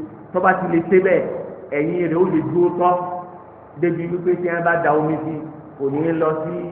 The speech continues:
iwájú, kò sì ní lọ ẹ̀yìn. Bí wọ́n bá gbé gbá sí, kò ní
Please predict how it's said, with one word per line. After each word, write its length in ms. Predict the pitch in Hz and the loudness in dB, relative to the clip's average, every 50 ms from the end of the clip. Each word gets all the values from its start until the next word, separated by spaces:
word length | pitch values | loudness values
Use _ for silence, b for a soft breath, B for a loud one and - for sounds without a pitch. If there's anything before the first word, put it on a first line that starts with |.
| - - - | -12 -14 -14
iwájú, 340 | - - 151 160 165 156 165 | -6 -2 2 2 4 4 2
kò 100 | - 175 160 | 0 -2 -2
sì 120 | - 127 | -2 -4
ní 120 | 123 123 127 | -4 -4 -4
lọ 120 | 127 127 120 | -2 0 -2
ẹ̀yìn. 220 | 113 104 98 - - - - - - - - - - - - - - - - | -2 -2 -4 -6 -8 -10 -12 -14 -16 -18 -18 -20 -20 -20 -20 -20 -20 -20 -18
Bí 140 | - - 156 170 | -8 -2 0 0
wọ́n 120 | 180 180 | 2 4
bá 80 | 180 175 | 4 4
gbé 180 | - - 185 170 | 4 4 2 2
gbá 160 | - 180 180 180 | 4 6 4 4
sí, 200 | 175 175 175 170 - - - - - - - | 4 2 -2 -4 -6 -8 -10 -14 -16 -16 -12
kò 120 | - 135 135 | -6 -6 -4
ní 160 | 127 143 | -2 -2